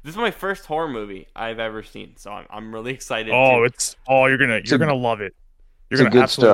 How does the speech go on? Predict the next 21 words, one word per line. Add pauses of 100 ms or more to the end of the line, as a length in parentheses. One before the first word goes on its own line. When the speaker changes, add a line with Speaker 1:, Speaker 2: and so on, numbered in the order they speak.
Speaker 3:
start.
Speaker 2:
love
it. (280)
Speaker 1:
Yeah, (100)
so
Speaker 2:
Yeah. (100)
Speaker 1:
very
Speaker 3:
It's,
Speaker 1:
excited
Speaker 3:
it's,
Speaker 1:
for
Speaker 2:
I
Speaker 1:
that.
Speaker 3:
it's
Speaker 2:
loved
it.
Speaker 3:
not, (360)
it's
not
too
scary.